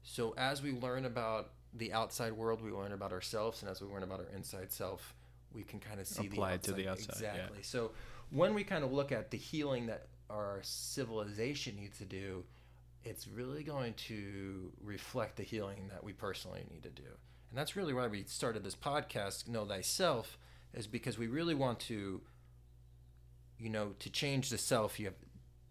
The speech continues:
Speaker 1: to change the world, you have to change yourself first.
Speaker 2: Right.
Speaker 1: And that's kinda what we're looking at. We're really trying to look at making sovereign individuals who are all-encompassing, that can move that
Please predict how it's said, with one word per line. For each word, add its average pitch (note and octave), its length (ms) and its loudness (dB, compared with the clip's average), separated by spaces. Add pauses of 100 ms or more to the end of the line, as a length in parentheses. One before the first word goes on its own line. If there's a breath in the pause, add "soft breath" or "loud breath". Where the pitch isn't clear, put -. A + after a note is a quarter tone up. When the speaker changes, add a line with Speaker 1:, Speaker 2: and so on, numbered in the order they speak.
(400)
Speaker 1:
to B2+ 80 0
change D3+ 260 4
the B2+ 80 4
world, A2 240 4
you G#2 60 -4
have F#2+ 80 -6
to - 80 -4
change F#2 260 -6
yourself F2+ 340 -8 (120)
first. - 140 -6
Speaker 2:
Right. C3 340 6 (260 loud breath)
Speaker 1:
And A2+ 80 -2
that's C3 140 0
kinda C#3 220 0
what B2+ 120 4
we're G#2+ 160 0
looking G2+ 380 -2
at. F#2 100 -6
We're G2 80 -4
really A2 300 2
trying G#2+ 240 0
to G2+ 60 -2
look G2+ 200 -4
at F#2+ 320 0 (300 loud breath)
making B2+ 380 4
sovereign A2 460 4
individuals G2 880 -2 (840 soft breath)
who G2 540 -4 (760)
are A2 160 2
all-encompassing, A2 1040 2 (960 soft breath)
that A2 180 2
can A2+ 160 0
move A#2 340 6
that G2+ 300 2